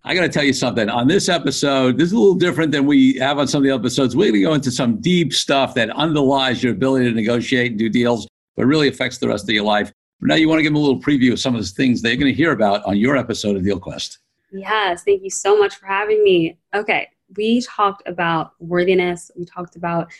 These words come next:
Speaker 2: the subconscious mind and how that all, how your relationship with yourself and how that all really relates to how you're showing up as you're negotiating, as you're handling deals. It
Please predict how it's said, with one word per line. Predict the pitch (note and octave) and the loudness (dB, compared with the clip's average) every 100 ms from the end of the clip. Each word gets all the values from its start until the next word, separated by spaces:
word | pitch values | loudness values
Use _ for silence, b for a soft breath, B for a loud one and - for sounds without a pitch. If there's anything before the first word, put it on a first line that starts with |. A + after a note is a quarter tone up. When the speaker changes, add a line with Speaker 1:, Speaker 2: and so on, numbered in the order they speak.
| B _ - | B _ -4
Speaker 2:
the | F#3+ F#3 F3+ | 0 2 0
subconscious | F3 F3+ F3 - E3+ E3+ E3 | -2 -10 -14 -10 -10 -10 -8
mind | F#3 G3 G3 F#3+ F#3+ F3+ | -4 -2 0 2 2 0
and | F3+ F#3 F3 F3 b b _ | -2 0 0 -4 b b _
how | - | -2
that | B3+ D4 | 0 0
all, | F#3+ G3 G3 - - | 2 2 0 -4 -12
how | - | -4
your | G#3 G#3 | -2 0
relationship | F#3 F3 E3+ F#3 F#3 | 0 -2 -6 -10 -8
with | |
yourself | F3 E3 E3+ E3 E3+ _ b b - | -8 -6 -6 -6 -8 _ b b -10
and | F3 | -4
how | F#3+ | -4
that | G3+ - | -4 -4
all | F3+ F3+ | -2 -2
really | F3 F3 F3 | -2 -4 -4
relates | F3 E3+ F3 - | -4 -4 -4 -6
to | F#3+ | -10
how | - F3+ F3+ | -8 -2 0
you're | F3 | -2
showing | E3 - E3+ E3+ | -4 -4 -2 0
up | D#3+ F3 A3+ - _ _ | 0 -2 -4 -10 _ _
as | F3 F3 F3 | -4 -2 0
you're | |
negotiating, | F3 E3 E3 E3 F3 E3 E3 E3 E3 | -2 -2 -4 -4 -2 -2 0 -2 -4
as | E3 E3+ E3+ | -4 -4 -4
you're | E3+ | -6
handling | D#3 F3 E3+ D#3+ D#3+ | -4 -2 -2 -2 -6
deals. | E3 F3 E3 E3 B B _ | -2 0 0 -2 B B _
It | G3+ | -8